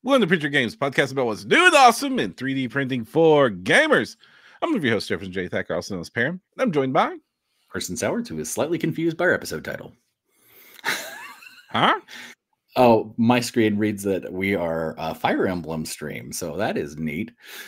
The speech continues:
Speaker 2: Uh, but maybe it's just a, a quirk. I am gonna try to fix it on my end if it's from me. But if it's not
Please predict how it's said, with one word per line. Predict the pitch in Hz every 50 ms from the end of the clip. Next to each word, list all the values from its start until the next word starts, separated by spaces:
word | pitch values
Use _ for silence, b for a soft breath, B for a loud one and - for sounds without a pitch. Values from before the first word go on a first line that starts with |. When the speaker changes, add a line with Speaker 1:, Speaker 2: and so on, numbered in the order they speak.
| B B B B _ -
Speaker 2:
Uh, | 113 107 104 101 98 98 95 95 95 92
but | 85 98 85 90
maybe | 98 113 123 131 135 131 123 120 95
it's | 113 113 -
just | - - 117 117 - - -
a, | 117 113 113 113 110 107 - 107 107
a | 110
quirk. | 113 - - 302 294 - _ - - _ -
I | 107 120
am | 143 135 120
gonna | 117 113 104 110 110
try | - 123 110
to | 104 98
fix | - - 180 - - 107
it | 104 104 - _ -
on | 104 101 92 87
my | 95 127 165 -
end | 95 95 95
if | 95 90 -
it's | 98 - -
from | - 95 95 90
me. | 85 78 - - _ -
But | 113 -
if | 247 240
it's | 330 330 - 247
not | 226 240 170 110 95 95 -